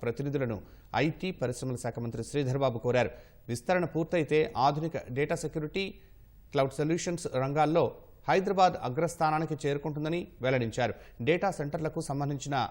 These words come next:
భూ సమస్యల పరిష్కారం, మౌలిక వస్తువులపై సచివాలయంలో Microsoft ప్రతినిధులతో మంత్రి శ్రీధర్ బాబు సమీక్షించారు. డేటా సెంటర్ కోసం మేకగూడలో సేకరించిన ఇరవై రెండు ఎకరాలకు సంబంధించి స్థానిక పంచాయతీతో కొన్ని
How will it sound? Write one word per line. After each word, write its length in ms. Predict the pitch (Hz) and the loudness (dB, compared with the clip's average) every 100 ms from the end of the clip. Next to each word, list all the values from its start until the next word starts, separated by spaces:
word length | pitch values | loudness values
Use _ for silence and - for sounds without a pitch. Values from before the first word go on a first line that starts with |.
| - - | -6 -6
భూ 140 | 117 214 214 | 0 0 0
సమస్యల 320 | 185 170 160 131 | -4 -4 -4 -2
పరిష్కారం, 440 | 131 - 147 165 - - 135 | -4 0 0 0 -4 -2 2
మౌలిక 280 | 175 214 190 | 4 4 2
వస్తువులపై 400 | 135 - 143 147 143 | 0 -2 -2 -2 -2
సచివాలయంలో 460 | 139 180 160 131 120 | -2 0 2 2 0
Microsoft 480 | 127 160 - 143 135 | -2 -2 -2 -2 -4
ప్రతినిధులతో 480 | 131 127 139 123 151 139 | -6 -4 -4 -2 -2 -2
మంత్రి 220 | 127 135 117 | -2 -4 -6
శ్రీధర్ 320 | 131 139 143 139 | -4 0 2 2
బాబు 160 | 117 110 | 0 -2
సమీక్షించారు. 560 | 120 113 117 110 117 - - - 123 | -4 -4 -4 0 0 0 -12 -8 2
డేటా 180 | 165 202 | 4 4
సెంటర్ 280 | 175 165 160 | -2 -4 -4
కోసం 220 | 143 185 196 - - - | -2 -2 -4 -8 -10 0
మేకగూడలో 580 | 165 208 175 156 151 139 - - | 2 4 4 4 6 4 2 0
సేకరించిన 500 | 151 170 175 160 147 - | 2 2 2 0 -2 0
ఇరవై 240 | 139 165 156 | 2 2 2
రెండు 140 | 143 127 | 0 0
ఎకరాలకు 340 | 156 160 151 147 | 2 0 0 -4
సంబంధించి 360 | 135 135 135 127 | -2 -4 -6 -4
స్థానిక 300 | 143 160 190 135 | 0 0 0 -4
పంచాయతీతో 500 | 147 170 156 139 135 127 - - - - | -2 -4 -4 -2 -2 -2 -8 -20 -2 2
కొన్ని 180 | 180 | 4